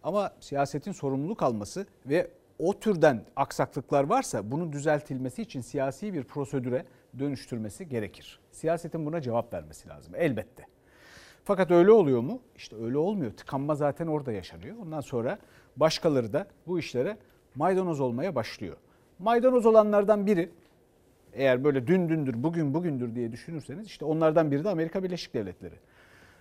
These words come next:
Suyu bulandırmaktan başka hiçbir işe yaramıyor, emin olun. Böyle açıklamalar sanki küreselleşmenin canını okumamışlar gibi, sanki çok iyi bir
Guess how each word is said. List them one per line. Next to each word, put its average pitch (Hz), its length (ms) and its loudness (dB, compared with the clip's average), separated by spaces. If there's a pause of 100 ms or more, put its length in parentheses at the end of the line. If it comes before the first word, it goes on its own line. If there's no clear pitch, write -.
(100)
Suyu 240 380 2
bulandırmaktan 226 760 6
başka 196 220 2
hiçbir 277 220 2
işe 254 160 0
yaramıyor, 185 360 4
emin 190 200 -4
olun. 156 220 -2
Böyle 196 200 8
açıklamalar 170 580 2 (100)
sanki 190 380 -2
küreselleşmenin 196 800 0
canını 196 280 6
okumamışlar 165 640 0
gibi, 98 260 -12 (1300)
sanki 208 420 4
çok 220 340 0
iyi 220 220 6
bir - 460 2